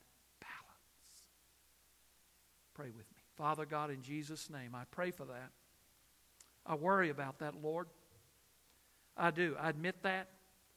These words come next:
I get concerned about that. But I know, God, what you've called us to. And I know what you've called us for. So I pray, Lord, that you would give us an ever sense of awareness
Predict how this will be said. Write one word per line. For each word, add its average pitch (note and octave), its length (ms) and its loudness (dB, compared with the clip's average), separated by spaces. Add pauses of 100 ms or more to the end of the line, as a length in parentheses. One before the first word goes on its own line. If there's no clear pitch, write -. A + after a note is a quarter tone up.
(600)
I C#3+ 80 -4
get D#3+ 180 2
concerned G3 480 4
about G3+ 320 8
that. G3 280 4 (1400)
But E3 100 0
I F3 100 6
know, G3+ 200 8
God, F#3+ 280 8
what F#3 220 -2
you've D#3 140 -8
called F3+ 360 0
us C#3+ 180 -4
to. F#3 280 -4 (840)
And F3 120 0
I E3+ 80 6
know G3 200 6
what G3+ 240 2
you've F3 120 -4
called G3 300 0
us D#3 160 -4 (160)
for. G3 440 2 (840)
So F3+ 180 6
I F3+ 100 12
pray, G#3 320 8
Lord, F#3 300 4
that D#3+ 180 -2
you G3+ 80 0
would D#3+ 200 0
give G3 260 6
us G#3 300 -2 (100)
an D#3+ 160 -4 (100)
ever G#3 500 6 (1900)
sense - 560 4
of F3 120 4
awareness G#3+ 1000 8